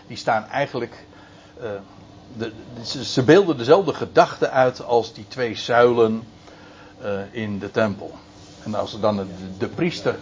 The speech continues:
als de priester dan inging in het heiligdom, dan passeerde die, eh, ja, de,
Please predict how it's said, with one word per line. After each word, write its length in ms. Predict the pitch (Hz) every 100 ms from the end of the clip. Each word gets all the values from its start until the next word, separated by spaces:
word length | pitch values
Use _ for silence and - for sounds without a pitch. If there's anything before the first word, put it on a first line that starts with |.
| - -
als 220 | 131 -
de 100 | -
priester 400 | - 196 - 139
dan 220 | 120 110
inging 540 | 160 196 190 147 123 -
in 140 | 190
het 280 | 151 113 110
heiligdom, 720 | 110 151 170 135 143 170 196
dan 160 | 147 110
passeerde 560 | 107 - 165 160 139
die, 220 | 131 127 113 - - - - - -
eh, 200 | 120 107 101 98 - - - - -
ja, 220 | 131 98
de, 200 | 95 92